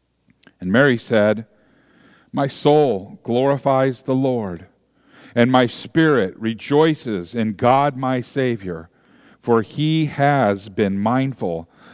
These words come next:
of the humble state of his servant. From now on, all generations will call me blessed, for the Mighty One has done great things for me.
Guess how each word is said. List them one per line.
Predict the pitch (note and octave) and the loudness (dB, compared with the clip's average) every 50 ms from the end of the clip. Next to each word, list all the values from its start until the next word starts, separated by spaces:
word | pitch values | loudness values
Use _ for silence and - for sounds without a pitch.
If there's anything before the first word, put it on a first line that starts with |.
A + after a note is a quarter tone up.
| - - | -2 -2
of | A#2 A2 G#2 | 0 0 2
the | G#2+ F#2+ | 0 -2
humble | G#2 B2+ D3 D#3+ D#3 E3 D#3+ | 2 2 2 2 2 -2 -4
state | C#3+ - - - - F3 E3 D3 A2 F#2 - - - - | -6 -8 -14 -4 0 2 2 2 2 0 -4 -10 -10 -6
of | G#2 G2+ F2+ | -6 -6 -4
his | G#2 A#2 A2+ A2 | -4 -4 -4 -6
servant. | - - - D#3 C#3+ C3+ A2 F#2+ E2+ E2 - - _ _ _ _ _ _ _ _ _ _ _ _ - - - - - | -6 -4 -2 0 0 0 0 -4 -6 -8 -12 -20 _ _ _ _ _ _ _ _ _ _ _ _ -20 -20 -20 -18 2
From | - C3 B2 C3 | 4 4 4 6
now | C3 C#3+ D#3 E3+ F3 | 4 4 4 4 4
on, | E3+ F3 E3+ E3+ D#3+ C3+ G#2+ F2+ D#2+ D#2+ E2 - _ _ _ _ - - - _ _ | 2 2 0 0 0 0 -2 -4 -6 -10 -14 -20 _ _ _ _ -20 -20 -20 _ _
all | D3+ E3 F3 F#3+ F#3+ F#3+ | 4 4 4 4 2 0
generations | - - E3 D#3+ D3+ D3 C#3 C3+ B2 A#2+ G#2+ - A2+ F#2+ F2+ E2 - - | 0 -2 -4 -2 -2 -2 0 0 0 0 -2 -4 -6 -8 -8 -8 -8 -8
will | G#2+ G#2 | -8 -8
call | - - - A#2 A#2 A2+ | -4 -2 0 2 2 2
me | A#2 A#2+ B2 | 0 0 0
blessed, | A#2 D#3 D3+ C#3+ B2+ G#2+ F#2+ G2+ - - - - - _ _ _ _ _ _ _ _ - - _ | 2 2 4 4 4 2 -2 -6 -12 -20 -20 -20 -20 _ _ _ _ _ _ _ _ -20 -8 _
for | - C3+ | 0 2
the | B2+ B2 | 2 4
Mighty | B2 C3+ C3+ D3 D#3 E3 E3 | 4 4 4 4 2 2 0
One | D#3 D#3 D#3 D#3 D#3+ D#3 | 0 -2 -2 -2 0 0
has | D3 D3+ D3 C3 - | 2 0 0 0 0
done | - D#3 D3+ D3 C3+ | 0 0 0 0 -2
great | A2+ A2 A#2+ C3+ D#3+ E3+ E3+ E3 - - | -6 -6 0 2 2 2 2 0 -2 -2
things | B2+ A2 G#2 F#2+ G2 F#2+ - | -2 0 0 0 -4 -6 -8
for | - - A2+ G#2+ | -8 -6 -4 -2
me. | G#2 A2 A2+ A#2 B2+ C#3 B2+ | 0 0 0 0 -2 -4 -6